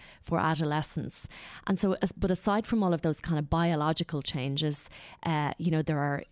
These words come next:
uh, there's obviously the transition then to secondary school, and also these kind of social changes that occur. And one of the most, um, I suppose, significant ones, and ones of the ones that, you know,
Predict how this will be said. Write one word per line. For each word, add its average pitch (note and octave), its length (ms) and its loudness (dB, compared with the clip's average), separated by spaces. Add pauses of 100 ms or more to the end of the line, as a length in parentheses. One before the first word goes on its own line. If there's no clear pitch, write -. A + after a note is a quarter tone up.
(140)
uh, D#3 160 -4 (200)
there's D3 380 -2
obviously D#3+ 320 -6
the D3 100 -6
transition E3 580 0
then D3+ 180 0
to - 100 -4
secondary G3 460 0
school, D3+ 440 0 (540)
and F#3+ 320 2
also B3 320 2
these G#3 360 0
kind G3 180 2
of E3 180 -2
social F#3+ 460 2
changes D#3+ 460 0
that C#3+ 180 -2
occur. D#3 360 0
And D3 140 2
one F3+ 140 4
of G3+ 100 -2
the F3 100 2
most, E3 440 0 (420)
um, D#3 240 0
I D#3 60 0
suppose, E3+ 320 0
significant F3+ 680 0
ones, D#3 460 0
and D#3 180 -2
ones E3+ 500 0 (200)
of - 80 -18
the E3+ 80 -2
ones E3 240 0
that, C#3+ 180 -4 (220)
you E3+ 140 -2
know, D3 180 -2